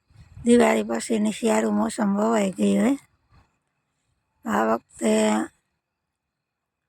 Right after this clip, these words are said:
વરસાદ વરિહા રાખ્યો, એટલે આપણે હજી સુધી વાવણી નથી થઈ ને માંડવીવાળાને તો કંઈ નક્કી નથી. તો જો, આ ખેતરમાં આપણે ટ્રેક્ટર રાખીએ, પહેલી જ વાર આપણે અડદ વાવ્યા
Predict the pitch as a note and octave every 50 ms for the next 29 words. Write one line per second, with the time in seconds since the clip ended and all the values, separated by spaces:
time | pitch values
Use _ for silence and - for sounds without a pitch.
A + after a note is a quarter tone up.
0 | _ _ _ - D#4+ D#4+ D#4+ D4 A#3 A#3+ A3 - - - A#3+ A#3 G#3 G#3+ G#3+ A#3
1 | A#3+ C4 A#3+ B3+ A#3 G#3+ G#3+ A3 A3 - - A#3+ A3+ G#3+ G#3+ - - A#3 A#3+ A#3+
2 | A#3+ A#3+ - A3+ A#3 A#3 C4+ C#4 - _ _ _ _ _ _ _ _ _ _ _
3 | _ _ _ _ _ _ _ _ - A#3 A3+ G3+ A3 A#3+ - - A#3+ G#3+ G3 A3+
4 | G#3+ G#3 G#3+ G#3+ A3+ A#3 A3+ A3+ A3+ A3+ B3 C4 - _ - - A3+ A3 G#3+ G#3+
5 | G#3 G#3 G#3+ A3+ A3+ A3+ A3+ A3 G#3+ G#3+ G#3+ G#3+ G#3+ A3 A3 A3+ - - - -
6 | B3 B3+ A#3 A3 A3 A#3 - A#3+ A3 G#3+ G#3+ G#3 - _ - A3+ G#3 A3 A3+ G#3+
7 | G#3 G#3+ G#3+ G#3+ - - A#3 A3+ - B3 A3 A3 G#3+ G#3+ G#3+ A#3 B3 A#3 A#3 G#3
8 | - A#3+ A3+ - - A#3+ A3+ A#3 A#3+ B3 - C4 A#3+ A3+ B3 - - - - -
9 | - - - - - - _ _ _ _ _ _ - - - _ _ _ _ _
10 | _ _ _ _ _ _ - - B3 B3+ C4 B3+ B3 G3+ G3+ G#3 G#3 G#3 G3+ G#3
11 | A3 - E4+ A3+ G#3 G#3 G#3 G#3 G3+ F#3+ A3 G#3+ A#3 B3+ C4 A#3+ G#3+ G#3+ A3+ A#3
12 | A#3+